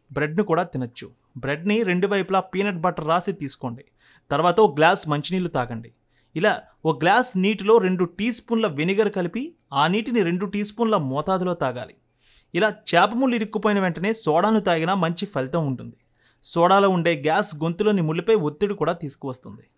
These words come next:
So ఇలా ఈజీగా ముళ్ళు అయితే బయటకు వస్తుందంటున్నారు. చేప ముళ్ళు గొంతులో ఇరుక్కోగానే వెంట వెంటనే నాలుగైదు సార్లు దగ్గండి. ఇలా దగ్గినా కొంతమందికి ముళ్ళు బయటకు వచ్చేస్తుంది. అయితే చేపలను తినేటప్పుడు నెమ్మదిగా జాగ్రత్తగా కంగారు పడకుండా తినాలి.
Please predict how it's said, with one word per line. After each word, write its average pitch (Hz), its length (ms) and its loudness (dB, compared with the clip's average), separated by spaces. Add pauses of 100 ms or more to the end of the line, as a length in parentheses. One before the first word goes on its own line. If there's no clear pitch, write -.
(120)
So 208 260 -2 (120)
ఇలా 196 140 2 (100)
ఈజీగా 202 400 0
ముళ్ళు 160 260 0
అయితే 170 160 0
బయటకు 151 400 -4
వస్తుందంటున్నారు. 127 680 -8 (560)
చేప 214 280 4
ముళ్ళు 285 260 0
గొంతులో 190 440 0
ఇరుక్కోగానే 202 720 0 (180)
వెంట 165 240 -2
వెంటనే 208 340 0
నాలుగైదు 160 400 2
సార్లు 185 240 -2
దగ్గండి. 127 520 -4 (280)
ఇలా 143 120 -4
దగ్గినా 139 420 -2
కొంతమందికి 180 540 -2
ముళ్ళు 165 260 -2
బయటకు 160 420 -4
వచ్చేస్తుంది. 143 560 -10 (520)
అయితే 170 400 -4
చేపలను 202 460 6
తినేటప్పుడు 185 760 -4
నెమ్మదిగా 175 640 -2
జాగ్రత్తగా 170 680 -4
కంగారు 196 420 -2
పడకుండా 147 380 -4
తినాలి. 123 380 -8